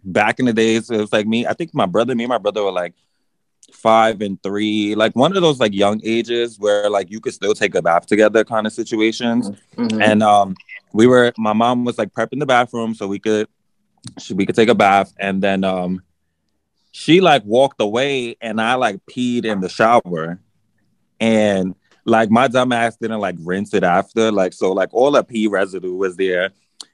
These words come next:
Speaker 1: And she walked in and she was like, "Who peed in there? Like,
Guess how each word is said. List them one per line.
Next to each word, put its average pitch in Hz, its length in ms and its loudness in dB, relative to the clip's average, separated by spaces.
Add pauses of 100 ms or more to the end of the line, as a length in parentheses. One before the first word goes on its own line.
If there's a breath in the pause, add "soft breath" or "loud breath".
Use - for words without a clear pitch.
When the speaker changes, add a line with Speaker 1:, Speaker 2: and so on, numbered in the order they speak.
(100)
Speaker 1:
And 101 180 -4
she 120 160 2
walked 120 320 2
in 120 100 0
and 101 100 -2
she 120 120 -4
was 107 160 -2
like, 85 140 -2 (160)
"Who 123 200 6
peed 123 300 4
in 87 160 -4
there? 76 240 -10
Like, 82 280 0